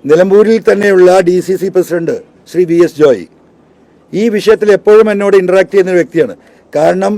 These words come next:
ജോയ് താമസിക്കുന്ന ഈ കാട്ടിൻ്റെ ഉള്ളിലാണ്. ജോയിൻ്റെ വീട്ടിൻ്റെ മുന്നിൽ ആനയാണ്, ഇപ്പുറത്ത് പന്നിയാണ്, അപ്പുറത്തേക്ക് ഇറങ്ങിയാൽ കാട്ടിയാണ്, ഇപ്പുറത്തേക്ക് ഇറങ്ങിയാൽ സിംഹമാണ്.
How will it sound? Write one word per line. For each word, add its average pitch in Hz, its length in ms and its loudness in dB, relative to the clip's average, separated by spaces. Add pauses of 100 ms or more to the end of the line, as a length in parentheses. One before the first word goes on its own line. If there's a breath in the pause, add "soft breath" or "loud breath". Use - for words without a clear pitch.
(140)
ജോയ് 156 300 4
താമസിക്കുന്ന 190 460 -2
ഈ - 60 0
കാട്ടിൻ്റെ 175 320 -2
ഉള്ളിലാണ്. 160 300 -2 (540 soft breath)
ജോയിൻ്റെ 180 380 2
വീട്ടിൻ്റെ 185 360 0
മുന്നിൽ 196 220 -2 (120)
ആനയാണ്, 190 340 -2 (160)
ഇപ്പുറത്ത് 180 340 -2 (140)
പന്നിയാണ്, 190 400 -2 (320 soft breath)
അപ്പുറത്തേക്ക് 180 480 0
ഇറങ്ങിയാൽ 190 300 0
കാട്ടിയാണ്, 180 400 -2 (340 loud breath)
ഇപ്പുറത്തേക്ക് 180 460 0
ഇറങ്ങിയാൽ 175 300 -2
സിംഹമാണ്. 156 340 -6